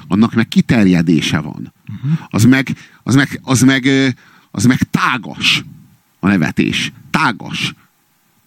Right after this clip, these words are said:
Speaker 2: De még a gonosz nevetése is. Tudod, ez a <laughs>
Speaker 1: Igen, tágas,
Speaker 2: ez a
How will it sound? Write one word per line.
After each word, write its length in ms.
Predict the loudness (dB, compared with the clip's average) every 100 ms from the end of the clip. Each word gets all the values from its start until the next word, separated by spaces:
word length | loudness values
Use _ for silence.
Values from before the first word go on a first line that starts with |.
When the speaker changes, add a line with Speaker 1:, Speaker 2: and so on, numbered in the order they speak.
| _ _ _ _ _ _
Speaker 2:
De 180 | -2 4
még 200 | 4 6
a 60 | 4
gonosz 360 | 6 4 4
nevetése 640 | 2 0 0 -4 -4 -4 -4
is. 320 | -4 -4 -8 -18 _
Tudod, 280 | -4 -2 -2
ez 80 | -2
a 420 | -2 0 2 0 _ -2 0 0
<laughs> 340 | -4 -4 -2 -2
Speaker 1:
Igen, 280 | -4 -2 0
tágas, 480 | 0 0 0 -2 -2
Speaker 2:
ez 80 |
a 40 | 0